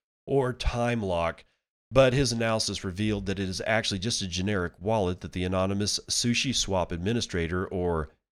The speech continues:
Chef Nomi, as he is known on Twitter, <laughs> has the cryptographic keys for. This means that investors could potentially be dumped on without warning. The fintech analyst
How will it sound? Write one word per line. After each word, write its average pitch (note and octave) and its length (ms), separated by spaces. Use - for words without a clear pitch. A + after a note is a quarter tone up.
Chef - 480
Nomi, F2+ 500
as E2 280
he F#2 100
is D#2+ 140
known F#2 220
on D2+ 200
Twitter, - 460
<laughs> - 280
has A#2 260
the A#2+ 80
cryptographic G#2 800
keys G3+ 340
for. G2 260
This B2 240
means C3+ 400
that A2 140
investors G#2 420
could G#2 160
potentially A2 480
be F2+ 140
dumped A2+ 340
on F2 160
without E2+ 320
warning. F#2 460
The G2 60
fintech G#2+ 540
analyst G2+ 560